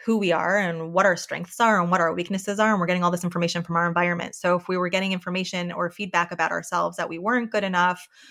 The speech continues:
or we had parents who were super critical, and so we felt like we could never be enough or do enough, or we had to do things to earn their love, or, you know, things like that, then we develop these scripts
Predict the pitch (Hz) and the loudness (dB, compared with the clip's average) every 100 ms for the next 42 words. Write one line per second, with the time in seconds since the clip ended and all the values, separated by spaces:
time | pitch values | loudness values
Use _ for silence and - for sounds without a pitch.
0 | - _ 170 170 170 185 190 180 180 160 | -20 _ 0 2 2 0 0 0 -2 -4
1 | 214 208 - 233 214 208 190 185 170 170 | -4 -4 0 2 4 6 6 6 2 -2
2 | 170 165 165 165 165 170 165 170 165 170 | -4 -4 -6 -6 -6 -10 -10 -6 -6 -6
3 | _ _ _ - 240 220 202 190 170 165 | _ _ _ -2 0 4 2 2 -4 -2
4 | 226 208 196 190 170 170 175 170 185 175 | 0 2 2 0 -4 -6 -8 -10 -8 -10
5 | 170 - - 185 180 175 175 _ _ _ | -12 -14 -10 -6 -4 -6 -10 _ _ _
6 | 170 165 190 269 240 220 214 190 _ 175 | -8 -6 4 6 6 4 2 -6 _ -8
7 | 165 165 170 180 175 226 220 214 175 - | -6 -8 -8 -8 -6 -6 -4 -4 -6 -2
8 | 175 196 - 180 180 175 175 175 175 175 | -2 -2 -4 -4 -4 -4 0 0 0 -6
9 | - - 320 330 - - | -6 0 0 -2 -12 -16